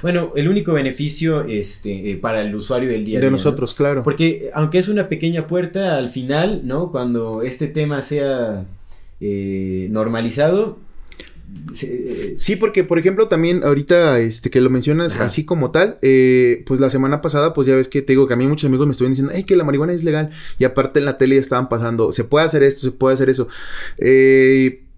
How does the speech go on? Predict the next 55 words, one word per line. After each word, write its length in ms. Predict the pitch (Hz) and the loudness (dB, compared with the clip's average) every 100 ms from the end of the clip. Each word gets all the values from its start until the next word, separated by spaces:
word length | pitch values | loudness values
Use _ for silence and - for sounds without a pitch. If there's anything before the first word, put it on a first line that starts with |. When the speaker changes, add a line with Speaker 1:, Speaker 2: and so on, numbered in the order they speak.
| - - - - - | -16 -12 -8 -8 -2
Speaker 2:
creo 180 | 156 175 | 2 4
que 100 | 190 | 2
sí, 180 | 190 196 | -2 -2
como 220 | 196 175 | -2 0
bien 140 | 170 175 | 0 0
lo 80 | |
dices, 360 | 180 190 262 - 156 | 0 -2 -4 -2 -2
va 100 | 156 | 0
generando 400 | 175 156 147 160 | 0 0 2 0
un 80 | 165 | -2
impacto 360 | 160 165 170 | -2 -2 -2
en 60 | 175 | -4
la 80 | 156 | -2
psique, 400 | - - 247 - | -4 -4 -4 -2
en 100 | 156 | -2
la 120 | 147 | -2
que 80 | 143 | -2
la 100 | 135 | 0
gente 240 | 156 156 | -2 0
lo 60 | 175 | -2
empieza 260 | 147 156 175 | -2 -4 -4
a 20 | |
asociar, 380 | 170 185 202 - | -4 -2 -2 -4
y 60 | 151 | -8
sí, 180 | 226 226 | -6 -4
como 240 | 208 185 | -4 -2
tal, 220 | 214 220 - | -2 -4 -2
eh, 520 | 151 156 147 143 - - - - - | 0 2 0 -2 -6 -20 -18 -12 -4
Speaker 1:
Eso 140 | 156 | 0
genera 60 | 190 165 | 2 4
Speaker 2:
coincido 160 | 190 208 | 6 4
Speaker 1:
presión. 160 | 208 175 | 4 4
Speaker 2:
contigo, 260 | 190 175 | 6 6
es, 100 | 175 | 4
es 200 | 170 175 | 4 4
el 100 | 196 | 4
primer 340 | 160 151 156 156 | 4 4 4 4
paso. 380 | 180 233 285 302 - - - - - - | 2 2 -2 -6 -12 -10 -8 -4 -4 -2
Speaker 1:
Y 60 | 156 | 2
va 80 | 202 | 4
a 40 | |
generar 340 | 226 214 220 214 | 4 2 2 0
presión. 460 | 190 208 208 170 - | -2 0 -2 -4 -2
Speaker 2:
Sí. 160 | 208 | -4
Speaker 1:
Va 120 | 214 | -2
a 20 | 165 | 0
generar, 200 | 202 185 | 0 0
porque 220 | 160 165 | -2 0
la 100 | 156 | 0
gente 260 | 180 180 185 | 0 2 4
lo 100 | 175 | 4
va 80 | |
a 60 | 175 | 4
querer, 400 | 175 170 165 156 | 0 0 -2 -4
eh, 260 | 143 135 127 | -6 -6 -6